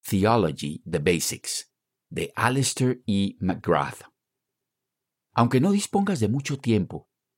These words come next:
si te comprometes a leer aunque sea unas pocas páginas cada día, o a escuchar una charla cada mañana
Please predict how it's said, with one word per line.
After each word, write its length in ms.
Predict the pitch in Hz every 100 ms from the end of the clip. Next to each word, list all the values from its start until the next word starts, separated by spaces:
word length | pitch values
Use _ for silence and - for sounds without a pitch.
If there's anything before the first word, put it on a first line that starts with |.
| _ -
si 200 | - 107
te 140 | 95
comprometes 680 | 80 78 73 92 - 120 -
a 120 | -
leer 380 | 78 73 104 104
aunque 300 | 73 73 -
sea 340 | - 139 147 -
unas 300 | 180 185 -
pocas 300 | - 156 -
páginas 500 | 151 123 69 - -
cada 240 | 95 101
día, 400 | 113 92 69 - _ _ _ -
o 160 | 101
a 40 | 101
escuchar 420 | - 101 151 165
una 160 | 165
charla 400 | 147 185 190 87
cada 260 | - 90 98
mañana 560 | 98 92 110 73 71